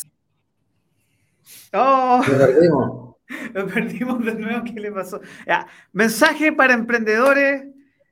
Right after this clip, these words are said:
Speaker 1: eh, a, a la persona que nos está viendo ahora y dice, "¿Sabes qué? Me gustó, necesito saber, eh,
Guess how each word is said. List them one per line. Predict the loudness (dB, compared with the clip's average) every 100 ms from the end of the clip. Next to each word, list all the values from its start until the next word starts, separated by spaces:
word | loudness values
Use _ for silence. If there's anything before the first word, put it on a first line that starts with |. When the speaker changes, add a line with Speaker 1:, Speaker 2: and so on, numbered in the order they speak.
| _ _
Speaker 1:
eh, |
a, | -6 -4 -4 -4 -4
a |
la | -4
persona | -6 -8 -8 -6 -4
que | -6
nos | -10
está | -4 -2
viendo | -2 -2 -2
ahora | -2 -2 -2 -4 -4
y | -8 -10
dice, | -8 -12 -12 -10
"¿Sabes | -6 -6 -6
qué? | -8 -8
Me | -8
gustó, | -12 -14 -6 -4 -4 -6 -14 _ _ _ _ _
necesito | -20 -16 -12 -12 -12
saber, | -8 -6 -6 -8 _ _ _ _ _ -14
eh, | -12 -10 -10 -12 -16